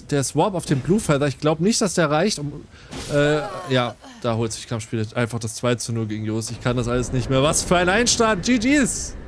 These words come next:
Unfassbar, Jos einfach komplett hilflos hier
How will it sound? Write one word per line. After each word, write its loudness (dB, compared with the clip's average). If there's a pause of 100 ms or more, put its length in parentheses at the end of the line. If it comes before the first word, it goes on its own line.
(800)
Unfassbar, 2
Jos 4
einfach -2
komplett 2
hilflos 0
hier 0